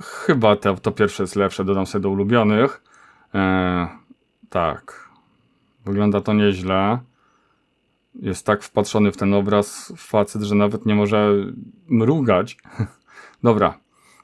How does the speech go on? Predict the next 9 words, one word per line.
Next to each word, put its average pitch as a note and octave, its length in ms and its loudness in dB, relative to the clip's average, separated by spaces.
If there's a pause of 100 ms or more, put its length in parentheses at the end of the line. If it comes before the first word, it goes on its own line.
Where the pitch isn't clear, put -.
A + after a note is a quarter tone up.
(140)
przejdźmy C#3 380 4
teraz A2+ 420 4
do G#2+ 400 6
wideo, G#2+ 520 4
do G#2 120 0
naszego G#2+ 360 2
drugiego A2 380 4
etapu G#2+ 340 0
testów. A#2+ 760 0